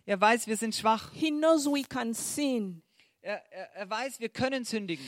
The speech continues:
Speaker 2: But once we realize we ha-, we have sinned,
Speaker 1: Aber wenn wir realisieren, dass wir gesündigt haben
Speaker 2: and we come to him and we humble ourselves and say, "Yes, we have sinned."
Speaker 1: und wir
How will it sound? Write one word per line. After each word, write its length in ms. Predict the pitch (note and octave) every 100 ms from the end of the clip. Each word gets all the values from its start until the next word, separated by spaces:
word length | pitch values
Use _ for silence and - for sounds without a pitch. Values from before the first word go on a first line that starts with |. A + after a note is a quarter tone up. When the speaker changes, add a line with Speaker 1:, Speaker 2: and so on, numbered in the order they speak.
| -
Speaker 2:
But 240 | B3+ C4+ C#4+
once 400 | D#4 F4+ F4+ D4+
we 160 | C#4+
realize 640 | C#4+ D#4 D#4+ D#4 D4+ C4 C4
we 160 | C4+ -
ha-, 140 | A3+ -
we 180 | A#3 A3+
have 160 | A3
sinned, 720 | - - D4 C4 G#3 F#3 D#3+ -
Speaker 1:
Aber 220 | F#3 G#3
wenn 180 | A#3 B3
wir 160 | A#3+ A3
realisieren, 580 | A3 A3 G3+ B3+ C4
dass 180 | A#3 -
wir 80 | A#3
gesündigt 540 | A3 G3 A#3+ A#3+ A3 A#3
haben 220 | A#3 A#3+
Speaker 2:
and 140 | C4+
we 120 | C#4+
come 360 | C#4 D#4+ E4+ E4+
to 140 | D4
him 320 | B3 D4+ D#4 C4+
and 180 | B3 B3
we 120 | A#3+
humble 300 | C#4+ C#4 C4
ourselves 560 | A#3+ B3 B3 B3 B3 A3
and 160 | G#3+
say, 120 | B3+
"Yes, 360 | A3+ A3 A3 -
we 180 | G#3 F#3+
have 160 | F3
sinned." 520 | - - G3+ F3 D#3+ F#3
Speaker 1:
und 180 | A3+
wir 260 | A#3+ A3+